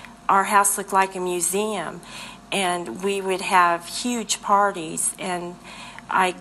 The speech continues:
gutted our lake house two or three times and remodeled that, and he, he liked it. I mean, he bragged about it to his friends. Um, it took him a while to get used to, uh, spending money like that,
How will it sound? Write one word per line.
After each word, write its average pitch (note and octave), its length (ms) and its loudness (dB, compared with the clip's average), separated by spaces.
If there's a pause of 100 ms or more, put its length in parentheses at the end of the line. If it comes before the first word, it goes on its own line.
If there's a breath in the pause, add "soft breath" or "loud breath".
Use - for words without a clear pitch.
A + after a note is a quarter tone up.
(160)
gutted G#3+ 320 4
our F#3+ 200 4
lake F#3+ 280 0
house E3 340 4
two F#3 260 -4
or F3 60 -4
three E3+ 280 -4
times E3 580 -4
and E3 280 -6 (280)
remodeled F3 600 2
that, F#3 420 2
and E3+ 240 -6 (520 loud breath)
he, C4 540 -4 (720)
he C4+ 240 -6
liked C4 440 6
it. F#3+ 100 2
I F#3+ 80 2
mean, G3+ 160 -2
he A3 140 -4
bragged A3+ 580 0 (220)
about F3 340 2
it - 160 -10
to - 120 -4
his F3 220 -4
friends. D#3+ 440 -6 (580 loud breath)
Um, F3+ 500 0 (220)
it A#3 160 0
took - 200 0
him B3 120 2
a A3 80 6
while G#3 320 8
to G#3 160 -10
get F#3+ 180 -6
used G3+ 520 -4
to, F#3+ 460 -4 (540 loud breath)
uh, F3+ 300 -2
spending G3+ 520 -2
money F#3 280 -2
like G#3 340 -2
that, A3 440 -6